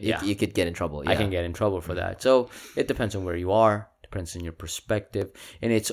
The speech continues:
Speaker 2: always depending on the masses.
Speaker 1: It opens up the discussion. Uh, may mga question nga, di ba? Like, uh, another one, uh, I, I got from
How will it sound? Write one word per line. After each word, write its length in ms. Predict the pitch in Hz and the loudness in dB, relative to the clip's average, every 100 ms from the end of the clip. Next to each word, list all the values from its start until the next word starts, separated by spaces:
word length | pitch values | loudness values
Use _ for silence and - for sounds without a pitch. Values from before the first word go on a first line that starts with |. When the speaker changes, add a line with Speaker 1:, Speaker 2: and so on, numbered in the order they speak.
| - | 0
Speaker 2:
always 720 | 113 127 127 127 120 113 - | 4 4 6 4 2 0 -4
depending 720 | 113 110 110 101 101 98 98 - _ | -4 -2 -2 -2 -2 -4 -8 -12 _
on 680 | - 95 92 90 90 87 - - | -4 -2 -2 -4 -6 -10 -12 -6
the 140 | 101 87 | -4 -4
masses. 640 | 80 - - - - - 110 | -6 -8 -10 -12 -14 -4 4
Speaker 1:
It 80 | 123 | 6
opens 280 | 160 156 127 | 6 6 4
up 120 | - | 2
the 80 | 95 | -4
discussion. 520 | 82 - 92 - 76 - | -8 -6 -8 -8 -12 -12
Uh, 240 | 87 82 - - | -12 -12 -12 0
may 140 | 143 | 4
mga 160 | 139 123 | 6 6
question 400 | 113 113 117 101 | 6 4 2 0
nga, 140 | 90 73 | -4 -6
di 80 | |
ba? 240 | 71 71 67 | -6 -6 -8
Like, 240 | 73 - _ _ - | -10 -12 _ _ -16
uh, 320 | 50 55 - - | -12 -12 -12 -6
another 300 | 87 87 82 | -2 0 0
one, 240 | 80 85 - | -2 -6 -12
uh, 220 | 92 76 | -8 -6
I, 240 | - 82 - | -6 -6 -6
I 100 | 78 | -8
got 320 | 78 78 76 - | -8 -6 -6 -6
from 360 | 80 71 - | -8 -8 -14